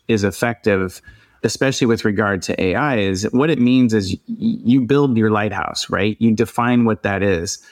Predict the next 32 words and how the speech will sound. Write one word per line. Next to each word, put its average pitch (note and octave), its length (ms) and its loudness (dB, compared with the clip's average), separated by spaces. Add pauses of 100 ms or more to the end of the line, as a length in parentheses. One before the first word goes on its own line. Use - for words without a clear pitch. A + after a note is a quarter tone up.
(260)
and A2+ 160 2
you B2 260 2
are A2+ 140 -2
able C#3 300 0
to A2 160 -2
communicate A2+ 640 0
that G2+ 280 -4
to - 120 -4
your G2+ 100 2
entire G2 420 -2
organization F#2+ 760 -2
and G#2 100 -2
say, G2 180 -2
"This A#2+ 360 -2
is F3 100 0
how B2 200 -2
we're G#2+ 220 0
gonna G#2 280 0
implement F#2+ 580 0 (380)
A G#2 200 0
I F#2+ 260 -2
in G2 180 -2
our E2+ 180 0
organization. F#2 760 0
These A#2 260 -2
are A#2+ 80 2
the G#2 100 0
guardrails. F#2 720 -2
These A#2 220 -2
are A#2 40 2
the G2+ 140 -2
guidelines. F2+ 680 -4